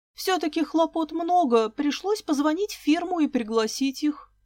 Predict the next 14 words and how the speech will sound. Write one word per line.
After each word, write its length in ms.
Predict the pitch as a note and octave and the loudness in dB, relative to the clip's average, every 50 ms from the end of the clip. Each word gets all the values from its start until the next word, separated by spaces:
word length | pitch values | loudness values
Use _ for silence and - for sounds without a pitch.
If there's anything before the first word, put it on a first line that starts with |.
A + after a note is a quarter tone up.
| _ _ _ _ _ _ _ _ - | _ _ _ _ _ _ _ _ 2
«А 120 | A#3+ A3+ | 2 2
Константин 600 | - B3+ B3+ A#3+ - - C#4 C#4 B3+ - D#4 D#4 D4 | 4 4 4 4 4 2 2 2 4 2 2 0 0
Коршунов 600 | - E4 D4 B3 - - G#3+ G3 G3 G3 - - | 2 2 2 2 2 0 -6 -4 -6 -6 -8 -6
тоже 300 | D#4+ F4+ G#4 F#4+ E4 C#4+ | 0 0 0 2 2 2
у 140 | B3+ A3 | 2 2
вас?» 480 | G3 G3 G3 F#3 F#3 - - - - _ _ _ _ - | 0 0 -2 -2 -2 -4 -10 -12 -12 _ _ _ _ -8
поднимаясь 480 | A3 F#3+ G#3 A3 G#3+ G#3+ G#3+ G#3 G3+ - | -4 -2 -2 0 0 0 0 -2 -4 -2
по 120 | - A3+ | -2 0
лестнице 520 | A3 A3+ A3 G3+ - G#3+ G#3 G3+ - A3 | 0 0 -2 -2 -4 -6 -8 -6 -4 -2
на 80 | G#3+ A3 | -4 -4
второй 380 | - - A3+ A3+ A3 A3 A3+ A3+ | -2 0 0 2 4 4 4 4
этаж, 200 | C#4+ D4+ D4+ - | 2 -2 -2 -2
спросила 540 | - - A3 G#3+ G#3+ G#3 - A#3 A3 G#3+ A3 | -4 -2 0 0 0 -2 0 -2 0 2 2
я. 440 | A3+ G#3+ G#3+ G3+ G3 G3 G3 G#3 | 2 2 2 0 -2 -4 -6 -8